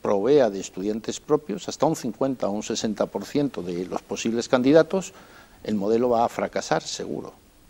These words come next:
Y claro, tampoco podemos decir, "Todos los estudiantes de tal sitio van a estudiar esta carrera". Eh, sería absurdo, porque eso no va a ser así.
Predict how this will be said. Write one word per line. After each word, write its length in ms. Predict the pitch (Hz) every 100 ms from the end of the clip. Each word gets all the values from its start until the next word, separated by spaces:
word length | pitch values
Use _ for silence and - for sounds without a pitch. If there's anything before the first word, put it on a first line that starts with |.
| _ _ _ _ - - -
Y 100 | -
claro, 300 | 107 127 151
tampoco 460 | - 101 - 117 131
podemos 380 | 120 123 123 117
decir, 320 | 113 98 85 -
"Todos 280 | - 170 165
los 220 | 156 -
estudiantes 840 | 143 - 139 139 123 117 123 113
de 120 | 113 113
tal 260 | 156 143
sitio 480 | - 190 - 202 202 - - -
van 180 | 131 139
a 40 |
estudiar 420 | 131 - 131 147
esta 260 | 135 - 110
carrera". 480 | 98 95 87 80 - - - -
Eh, 160 | 87 82
sería 300 | - 92 95
absurdo, 480 | 87 - - - - - _ _ -
porque 220 | - -
eso 140 | -
no 100 | 101
va 80 | 92
a 60 | 90
ser 160 | 95
así. 260 | - - 80